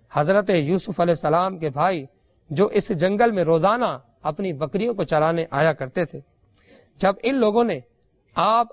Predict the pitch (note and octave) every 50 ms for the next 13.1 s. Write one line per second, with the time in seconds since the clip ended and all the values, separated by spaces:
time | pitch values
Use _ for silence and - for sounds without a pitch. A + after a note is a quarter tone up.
0 | - G3 A3+ A3 - - F#3 G3 A3 A#3+ B3 A3+ F3+ - C#3+ C#3+ - _ _ _
1 | _ _ _ _ _ _ _ - F#3+ G#3 A3+ B3+ B3+ B3+ A#3 G#3 F#3+ F#3 E3+ G3
2 | B3 A#3+ G3+ G3 E3+ - F3 D3 B2 - _ _ _ _ - E3 - - D#3+ D#3
3 | F3 G#3 A#3+ A#3 - - - - F3 E3 - G3+ F#3+ F3 D#3 D#3+ E3+ F#3 G#3 G#3+
4 | E3+ - - F#3 F#3+ F3 - A3 G3+ F#3+ F3 E3+ E3+ F3 E3 D#3 D#3+ C#3 - D3+
5 | D#3 E3+ F3 D#3+ - _ - E3 E3+ G3+ F#3 D#3 C#3 C#3 B2 B2 - _ _ _
6 | _ _ _ _ _ _ _ _ _ _ - E3 E3+ E3+ D#3+ C#3+ D#3+ F#3+ G#3+ A3
7 | G#3+ _ - F#3+ F3 D3 C3 B2+ F3+ G#3 A#3+ A3 - _ - E3+ C3 B2 - _
8 | _ _ _ _ _ _ - F3+ E3+ G#3+ B3 A#3+ G3+ F3+ E3+ D3 G3 A3 C4 C#4+
9 | - - _ _ _ _ _ _ C3 D3+ F#3+ G3 - A#3+ F#3+ F#3+ F#3 G3+ A3+ B3
10 | B3 A3+ D#3+ D#3+ F#3+ G#3+ G#3 A#3+ A3+ A3 A#3 B3 A#3 F3+ D#3+ E3 F#3+ A#3+ C#4 B3
11 | F3 E3 D3 B2+ - _ _ _ _ _ _ _ _ _ _ _ _ - D3 G#3
12 | F3+ E3+ B3+ C4+ - - C4+ B3+ A3 A3 A#3+ G3+ F#3+ G3 F#3+ - G#3+ A3+ A#3+ A#3+
13 | G#3 C#3+